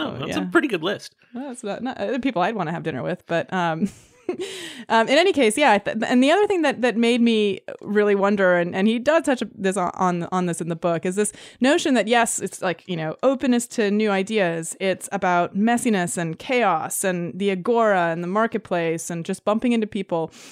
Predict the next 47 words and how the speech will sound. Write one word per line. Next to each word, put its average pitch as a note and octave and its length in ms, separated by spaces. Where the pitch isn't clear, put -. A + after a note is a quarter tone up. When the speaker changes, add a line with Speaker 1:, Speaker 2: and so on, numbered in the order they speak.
Speaker 1:
And B3 100
yet C#4 160
what B3+ 140
hasn't E4+ 340
worked F#3 380
are G#3 180
these A3+ 220
open A#3+ 280
plan B3 460
office D#4+ 300
spaces, - 500
right? F#3+ 260
People B3 220
find F3+ 320
them B3 80
too E3 160
distracting. - 640
Speaker 2:
I D3+ 80
know. E3 140
I C#3+ 80
mean, C3 140
I C3 40
work C3 220
at C3 80
a - 20
university A2 600
that F#2 200
totally A2+ 440
has F#2 520
a G#2 60
number G2 320
of F#2 160
buildings D3+ 400
that A#2 80
have G#2 80
been G#2+ 140
specifically F#3 640
constructed C#3+ 680
so - 160
that F#2+ 240
that A2 180
happens F#2+ 520
more. - 360
Speaker 1:
Uh-huh. E3+ 280
Speaker 2:
And D#3 160
it's D#3+ 180
especially D3 720